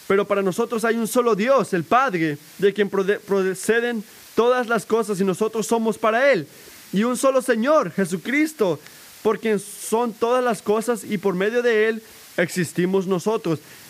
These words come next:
Él es la fuente de la creación. El Hijo es el agente de la creación. Ese es el punto de Juan. Pero ¿por qué es importante recordar esto mientras entramos a este evangelio? Porque a veces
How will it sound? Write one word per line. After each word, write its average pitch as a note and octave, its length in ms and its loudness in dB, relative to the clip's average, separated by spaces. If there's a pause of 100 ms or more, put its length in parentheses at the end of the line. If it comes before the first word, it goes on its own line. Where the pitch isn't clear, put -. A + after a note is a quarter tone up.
Él G#3 120 0
es A3 100 -2
la A3 100 2
fuente A3+ 440 0
de G3 120 2
la F3+ 140 2
creación. D#3+ 500 -2 (720)
El D#3+ 160 0
Hijo A3 320 -2
es - 180 -2
el G#3+ 120 0
agente G3 580 -2
de D3 80 0
la C#3 160 -2
creación. B2+ 500 -4 (440)
Ese D#3 160 -6
es F3+ 80 -4
el G3+ 120 0
punto E3 360 -4
de F3 80 -2
Juan. G3+ 360 -2 (300)
Pero F3+ 140 -2
¿por E3 160 -4
qué G#3 80 -2
es G3 80 -2
importante F#3+ 680 -2
recordar C#3+ 480 -4
esto D#3 380 -6 (640)
mientras D3+ 460 -4
entramos D#3 420 -4
a E3 40 -4
este D#3 160 -6
evangelio? C#3 540 -4 (800)
Porque F3+ 460 -4 (240)
a D#3+ 120 0
veces G3 480 0